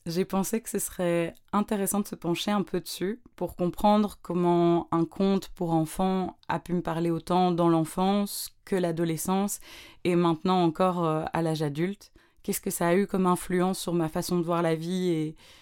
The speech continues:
et quel refuge précieux ça m'a apporté pour tenir bon,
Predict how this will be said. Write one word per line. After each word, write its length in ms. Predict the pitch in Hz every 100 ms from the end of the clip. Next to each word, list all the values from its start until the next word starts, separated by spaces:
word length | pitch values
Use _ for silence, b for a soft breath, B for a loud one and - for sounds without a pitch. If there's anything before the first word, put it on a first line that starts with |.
| B -
et 80 |
quel 220 | - 160 160
refuge 500 | 170 - 185 180 170
précieux 540 | - 175 175 - 185
ça 180 | - 170
m'a 140 | 156
apporté 420 | 151 160 - 180
pour 340 | 165 - 156 -
tenir 340 | - 170 160
bon, 340 | 151 170 180